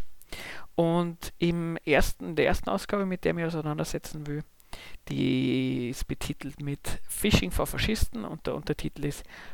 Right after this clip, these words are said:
Corona-Demos als politische Plattform. Und, ähm, um was bei dieser Ausgabe geht, ähm, da möchte ich jetzt erst einmal das Wochenkommentar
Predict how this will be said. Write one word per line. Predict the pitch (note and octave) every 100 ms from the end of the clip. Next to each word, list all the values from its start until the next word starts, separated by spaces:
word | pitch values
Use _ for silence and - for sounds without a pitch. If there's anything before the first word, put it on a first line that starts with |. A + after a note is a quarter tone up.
| -
Corona-Demos | - C#3+ B2 C#3 D#3 D3 - C3+ C#3+ C#3 - - - - -
als | C#3 C3+ - -
politische | - C#3+ C#3 - - D3
Plattform. | - A2+ - - B2 C3+ - - - - - - - -
Und, | D3+ D3 C#3+ C#3+ D3 C#3+ - - -
ähm, | C3+ C3+ C3+ C3+
um | C#3+
was | D3+ D3+
bei | D#3
dieser | D3 C#3+ D3+ D3 C#3+ - - -
Ausgabe | C3 E3 - D#3 D3 C3 -
geht, | - D3+ - - D#3 - - -
ähm, | C#3 C#3 C#3
da | C#3+
möchte | B2+ C3 -
ich |
jetzt | -
erst | B2 -
einmal | C3
das | C3+ -
Wochenkommentar | C3 - C#3+ C#3 A#2+ - B2